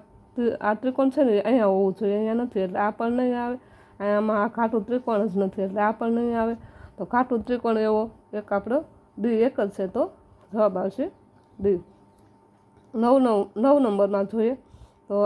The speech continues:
આ બે ખાટા અર્ધવર્તુળ છે અને આ બે નાના નાના બે વર્તુળ છે. તો અહીંયા એક ખા-, અર્ધવર્તુળ છે પણ ખાટું નથી, ખાલી આડી રેખાવાળું છે. તો આડી રેખાવાળા વર્તુળ આપણે શોધવાના. અહીંયા નથી એટલે આ પણ જાય, આ પણ જાય.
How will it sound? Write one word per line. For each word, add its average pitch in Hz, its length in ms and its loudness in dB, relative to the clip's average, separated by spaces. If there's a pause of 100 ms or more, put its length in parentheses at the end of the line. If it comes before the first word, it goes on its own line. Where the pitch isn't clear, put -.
(160)
આ 226 60 2
બે 233 160 0
ખાટા 247 460 2 (180)
અર્ધવર્તુળ 226 600 0
છે 190 200 -4
અને 202 140 0
આ 208 100 0
બે 233 140 0 (480)
નાના 233 300 2
નાના 214 280 2
બે 214 160 0
વર્તુળ 220 480 -2
છે. - 140 -12 (400)
તો - 60 -8
અહીંયા 233 480 2
એક 226 160 -4 (100)
ખા-, 226 300 4 (240)
અર્ધવર્તુળ 311 560 4
છે 330 120 2
પણ 247 160 0
ખાટું 269 400 0
નથી, 233 160 0
ખાલી 226 340 -2 (340)
આડી 240 200 2
રેખાવાળું 202 600 0
છે. 190 140 -8 (480)
તો 220 60 -6
આડી 233 220 4
રેખાવાળા 254 580 2
વર્તુળ 247 300 0
આપણે 214 200 -2
શોધવાના. 214 560 -4 (440)
અહીંયા 233 300 2
નથી 240 160 -2
એટલે 196 160 0
આ 226 100 4
પણ 247 220 -2
જાય, 240 200 -4 (220)
આ 226 120 -2
પણ 208 240 -2
જાય. 190 220 -8